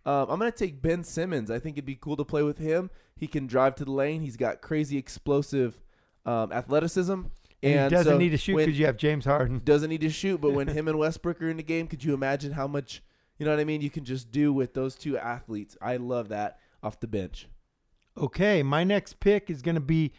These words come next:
Speaker 2: um, Damian Lillard. Damian
Speaker 1: Okay,
Speaker 2: Lillard's
Speaker 1: that's a good
Speaker 2: coming
Speaker 1: one.
Speaker 2: up. He, he,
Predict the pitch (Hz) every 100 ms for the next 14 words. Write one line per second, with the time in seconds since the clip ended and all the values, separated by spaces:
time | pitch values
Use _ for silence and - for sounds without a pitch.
0 | _ _ _ - 127 120 117 101 165 196
1 | 208 196 190 208 180 127 - - 131 147
2 | 170 165 180 170 233 165 151 147 143 -
3 | _ _ - 143 156